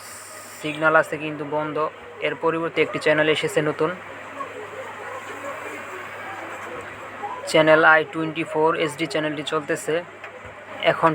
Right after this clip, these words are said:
টিভি দুইশো পঁয়ষট্টি সাপোর্টেড রিসিভার লাগবে এটা, গ্রিন টিভি এইচডি দুইশো পঁয়ষট্টি সাপোর্টেড রিসিভার লাগবে। এটিএন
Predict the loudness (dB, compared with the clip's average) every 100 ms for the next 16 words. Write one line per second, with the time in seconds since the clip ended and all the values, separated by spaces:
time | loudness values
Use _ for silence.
0 | 2 0 -2 -4 -10 -14 -10 -10 -10 -12
1 | -12 -14 -14 -14 -6 0 2 4 8 8
2 | 6 2 2 2 4 6 6 4 2 -4
3 | 2 6 6 6 2 0 2 2 0 -14
4 | -16 -16 -16 -16 -16 -14 -14 -14 -14 -14
5 | -12 -12 -14 -16 -14 -14 -14 -12 -10 -4
6 | -4 -4 -4 -2 -2 -2 -2 -2 -4 -8
7 | -10 -10 -10 -10 -6 -4 4 4 4 -4
8 | 0 2 4 2 -2 -10 -6 2 4 6
9 | 4 2 -4 -8 -14 -14 -14 -6 -2 2
10 | 4